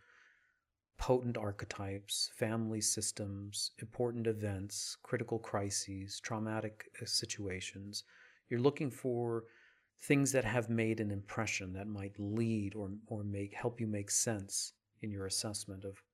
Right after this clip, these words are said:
how we got here. So the ex-, existential questions are, you know, who am I? How did I get here? And where am I going?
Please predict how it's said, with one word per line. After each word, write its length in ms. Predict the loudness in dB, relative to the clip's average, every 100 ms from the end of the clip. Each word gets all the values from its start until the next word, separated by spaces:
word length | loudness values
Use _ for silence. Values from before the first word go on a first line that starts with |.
| _ _ -2
how 240 | 2 4
we 180 | 4 2
got 300 | 0 -4 -6
here. 160 | -10 -18 -20 _ _
So 120 | -4
the 140 | 0 0
ex-, 160 | 4
existential 640 | 2 4 -2 4 4 4 -2
questions 500 | -2 -4 -4 -6 -4
are, 220 | -4 -8 -12 -18 -18 -20 -6
you 80 | -6
know, 60 | 0
who 260 | 4 6
am 180 | 6 2
I? 340 | 0 -2 -6 -8 -16 -20 -20 _ _
How 160 | 4 6
did 160 | 6
I 120 | 4
get 220 | 2 0 -2
here? 260 | -2 -2
And 100 | -2
where 140 | -4 -4
am 120 | -4
I 80 | -4
going? 420 | -6 -6 -10